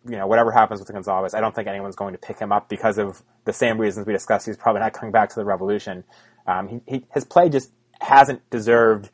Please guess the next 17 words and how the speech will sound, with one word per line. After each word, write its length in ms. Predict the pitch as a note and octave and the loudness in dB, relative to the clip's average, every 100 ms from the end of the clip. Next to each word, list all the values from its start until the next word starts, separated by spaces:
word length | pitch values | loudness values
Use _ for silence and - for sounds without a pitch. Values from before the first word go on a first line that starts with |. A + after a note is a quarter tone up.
| _ _ _ F#2+ | _ _ _ -2
um, 320 | G2 F#2+ F2+ | 0 0 0
hasn't 400 | G#2+ B2+ A#2 F2 - | 2 2 0 -14 0
lived 240 | A#2+ A2 | 0 4
up 140 | A2 - | 2 4
to 100 | G#2 | -2
what 120 | G2 | -2
his 120 | - | 2
salary 340 | A2 G#2 G2+ | 4 4 2
has 100 | F#2 | -4
been. 280 | F2 F#2+ F2+ | -8 -8 -8
So 120 | - | -4
I, 80 | G#2 | -2
I, 140 | G#2+ - - _ _ G2 | -2 -6 -12 _ _ -12
it's, 200 | B2 - | -12 -6
it's 160 | B2 - | -6 6
obvious 480 | C3+ C#3 C3 A#2 - | 10 10 10 4 2
that 240 | A#2 G#2 | -4 -4